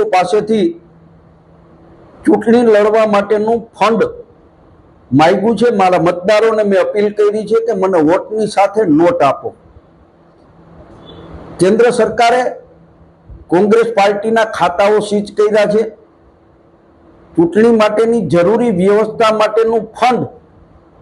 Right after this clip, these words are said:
પણ અમારી પાસે નથી, ત્યારે આર્થિક રીતે હું આખા ગુજરાતની અંદર લોકસભા લડતા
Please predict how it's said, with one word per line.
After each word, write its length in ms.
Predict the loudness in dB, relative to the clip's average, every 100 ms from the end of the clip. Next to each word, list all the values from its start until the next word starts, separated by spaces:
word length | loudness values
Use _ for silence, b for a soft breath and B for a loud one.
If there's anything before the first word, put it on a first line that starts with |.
| -20 -2
પણ 240 | 2 2 2
અમારી 360 | 0 0 0
પાસે 260 | 0 0 0
નથી, 380 | 0 0 -2 -6 -2
ત્યારે 300 | 0 2 0 -4 -14 -20 -20 -20 _ _ _ _ _ _ _ _ _ -20 -20 -20 -20 -20 -20 -14 -4
આર્થિક 440 | 0 0 0 0 0
રીતે 340 | -2 0 0 0 -2 -10 -18 _ _ _ _ _ -20 -20 _ 0
હું 120 | 2
આખા 400 | 2 0 0 0 0
ગુજરાતની 560 | 0 0 0 -2 -2 -2
અંદર 260 | -2 -2
લોકસભા 580 | 0 -2 -2 -2 0 0
લડતા 460 | 2 0 0 0